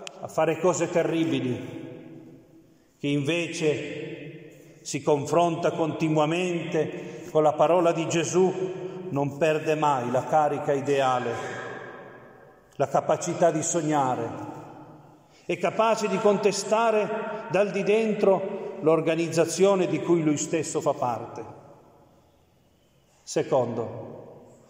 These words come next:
ogni rivoluzione fa crollare una struttura di potere per sostituirla con un'altra, che spesso genera oppressione esattamente come prima.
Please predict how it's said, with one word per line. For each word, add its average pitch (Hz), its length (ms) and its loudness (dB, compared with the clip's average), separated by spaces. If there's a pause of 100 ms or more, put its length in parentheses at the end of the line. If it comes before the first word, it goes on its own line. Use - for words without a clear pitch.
(240)
ogni 180 260 4
rivoluzione 170 1500 2
fa 156 200 2
crollare 170 520 2
una 170 200 0
struttura 175 480 4
di 165 140 0
potere 185 1000 -2
per 147 160 0
sostituirla 170 800 2
con 175 160 0
un'altra, 127 800 0 (340)
che 196 120 2
spesso 220 500 0
genera 233 400 2
oppressione 226 1000 0
esattamente 233 840 2
come 233 220 2
prima. 180 400 2